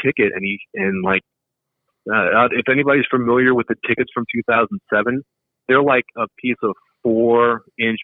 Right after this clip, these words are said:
by five-inch piece of cardboard, right? And with all of this, like, wonderful, wonderful, uh, neon, neon and holographic, uh, designs on it. He hands me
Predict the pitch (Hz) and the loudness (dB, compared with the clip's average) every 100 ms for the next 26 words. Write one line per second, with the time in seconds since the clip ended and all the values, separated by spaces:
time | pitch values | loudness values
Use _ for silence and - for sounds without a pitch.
0 | - 101 95 95 _ - 101 101 107 98 | -4 0 0 -2 _ -2 0 2 0 -2
1 | 98 101 - - _ _ _ _ - 113 | -2 -2 -4 -8 _ _ _ _ -2 -2
2 | - 95 92 _ _ _ _ _ _ _ | 0 -4 -6 _ _ _ _ _ _ _
3 | _ _ - - 127 139 90 78 76 90 | _ _ -4 2 2 0 -4 -6 -6 -2
4 | 92 104 110 98 92 92 90 95 95 101 | 0 0 -4 -8 -6 -6 -6 -2 0 2
5 | 95 90 92 90 104 104 101 - 98 92 | 0 -2 -4 -4 -2 -2 -2 0 0 0
6 | - - - - - _ - 107 101 - | -4 -20 -20 -20 -20 _ -2 0 0 0
7 | 101 98 95 92 90 90 90 101 110 98 | 2 2 2 2 2 2 0 0 2 2
8 | 98 98 - 104 101 101 101 98 95 90 | 2 -2 -8 -4 0 2 2 0 -2 -6
9 | - 98 101 101 98 92 95 - 90 87 | -2 -2 0 0 0 0 -4 -2 -2 -2
10 | - - 98 117 120 - 80 156 - - | -4 -2 0 0 -2 -2 -2 -4 -10 -20
11 | _ _ _ - 147 175 170 _ - - | _ _ _ -2 2 2 0 _ -6 0
12 | 123 131 - 117 110 104 | 0 -2 -2 0 0 0